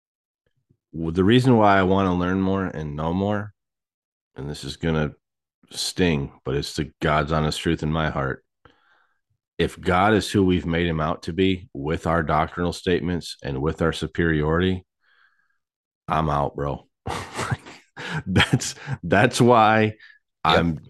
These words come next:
Speaker 1: doing this podcast with you. That's
Speaker 2: Yep.
Speaker 1: why I'm willing to learn and grow more with other people, because the heart of God can't be the garbage that we've seen within
Speaker 2: It
Speaker 1: our
Speaker 2: can't be.
Speaker 1: churches.
Speaker 2: It can't
Speaker 1: The
Speaker 2: be.
Speaker 1: heart of God can't be the fighting over worthless stuff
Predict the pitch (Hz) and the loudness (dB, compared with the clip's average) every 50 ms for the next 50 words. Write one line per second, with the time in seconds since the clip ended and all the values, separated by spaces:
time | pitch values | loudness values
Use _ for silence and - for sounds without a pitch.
0 | _ _ - 98 95 95 95 95 92 90 - - - 82 87 92 87 - - 101 | _ _ 2 4 6 6 6 4 2 0 -2 -4 -2 0 0 0 -2 -2 -4 -4
1 | 92 92 87 - - 78 76 - 90 101 110 120 123 123 117 - - _ - - | -2 -4 -6 -8 -10 -12 -8 -4 0 2 4 4 4 2 0 -2 -10 _ -10 -6
2 | 76 80 87 - 92 95 92 90 90 82 82 80 78 80 90 92 92 92 90 - | -6 -4 -2 0 2 2 4 4 2 2 0 0 -2 -2 0 0 0 0 -2 -4
3 | - 80 71 82 85 87 90 87 78 82 85 85 85 87 87 85 85 82 82 - | -6 -6 -4 -4 -2 -2 -2 -2 -2 -2 -2 -2 0 0 0 -2 -2 -2 -4 -4
4 | - 85 76 76 71 - - 107 107 - - 113 113 113 113 - _ _ - _ | -4 -6 -6 -6 -6 -4 -2 0 0 0 2 2 0 0 -2 -6 _ _ -20 _
5 | _ _ _ _ _ - 87 87 - 107 85 - - 87 - - - 110 110 - | _ _ _ _ _ -6 -4 -2 0 0 -2 0 0 -2 -2 0 2 2 2 2
6 | - 87 85 78 76 92 90 87 82 73 71 - - - 104 92 - 92 92 85 | 2 0 -2 -2 0 2 2 2 2 2 -2 -6 -6 -4 -4 -4 -2 -2 -4 -4
7 | 82 73 67 - - 85 82 82 80 78 78 71 - 76 76 65 - 71 78 76 | -4 -6 -8 -8 -4 -2 0 0 0 -2 -4 -8 -6 -6 -6 -6 -4 -6 -6 -6
8 | - - 80 78 76 76 73 - 101 95 73 73 - - 90 76 69 - - 67 | -6 -4 -4 -2 -2 -2 -2 0 0 0 0 0 -2 -2 -2 -2 -4 -4 -6 -8
9 | 60 - - - - _ _ _ _ - 101 - - - 85 85 - 87 - - | -8 -10 -10 -14 -18 _ _ _ _ -6 -6 -6 -4 -4 -4 -2 -2 -2 0 2
10 | 107 107 107 107 101 87 85 101 101 98 92 90 80 - - - - 104 101 - | 4 4 6 6 4 2 2 2 2 2 2 2 0 -4 -8 -4 -2 0 0 0
11 | - 85 95 92 80 85 80 - - - 92 85 82 78 76 76 73 - 78 78 | 0 -2 -2 -2 -2 -4 -6 -8 -6 -2 0 0 0 0 -2 -4 -4 -6 -6 -4
12 | 71 76 73 73 69 78 85 82 - - - 80 78 - - - - - 80 78 | -4 -4 -4 -4 -4 -4 -2 -4 -4 -4 -4 -6 -6 -6 -6 -10 -8 -4 -2 -2
13 | 76 - - - | -2 -2 -6 -10